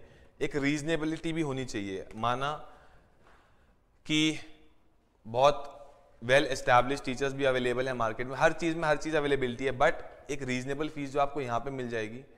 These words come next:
वो शायद ही कहीं पे मिलेगी। ये बात आप खैर खुद ही समझदार हो, चेक कर सकते हो मार्केट में, रीजनेबिलिटी है फीस में, हर चीज़ अवेलेबल है, हर चीज़, तो उसके लिए आपको कोई दिक्कत नहीं आएगी। बाकी आप रिव्यूज अपने सीए इंटर के फ्रेंड से ले सकते हो।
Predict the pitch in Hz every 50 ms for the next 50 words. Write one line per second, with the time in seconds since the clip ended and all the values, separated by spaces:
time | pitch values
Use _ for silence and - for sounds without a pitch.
0 | - _ - _ _ - 110 123 - - - - 127 127 135 147 147 - 123 143
1 | 151 151 - - - - - 120 117 113 98 - 110 104 95 92 87 85 85 92
2 | 107 127 123 131 139 - - - - - - - - 120 131 - - - - -
3 | - - - - - - _ _ _ _ - - - - - - - - - -
4 | - 120 117 113 - - 131 127 131 135 - - - - - - 120 120 117 117
5 | 110 110 117 120 120 - 123 120 - 127 123 - 123 107 - 120 113 110 104 104
6 | 107 110 98 104 110 131 139 - - - - - - - 110 127 135 139 143 160
7 | 156 160 160 156 165 160 160 160 160 - 151 147 - - 147 143 147 147 - -
8 | - - - - - - - - 120 135 135 - 160 160 147 156 147 139 131 123
9 | 117 104 104 95 92 85 82 - - 110 120 120 - - 127 113 104 90 85 -
10 | - - - 151 151 147 143 139 - - 156 147 151 147 147 151 139 151 139 127
11 | 120 - 135 131 - 139 135 139 147 139 127 110 113 113 - 147 147 143 139 139
12 | 135 127 123 127 135 139 156 156 - - - - - - - 131 131 131 127 -
13 | 131 127 127 123 120 110 127 123 131 - 127 117 120 120 - 127 120 120 117 123
14 | 113 - - 135 127 135